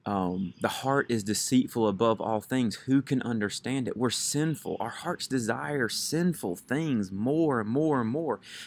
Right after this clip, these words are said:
I just think about me. Um, and, and,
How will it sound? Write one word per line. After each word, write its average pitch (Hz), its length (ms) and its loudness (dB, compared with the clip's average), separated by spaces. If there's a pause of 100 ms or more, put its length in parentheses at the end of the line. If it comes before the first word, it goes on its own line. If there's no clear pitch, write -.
I 151 80 6
just 165 160 -2
think 147 160 0
about 110 260 2
me. 117 400 2 (540)
Um, 87 480 2 (760)
and, 120 200 4
and, 117 120 2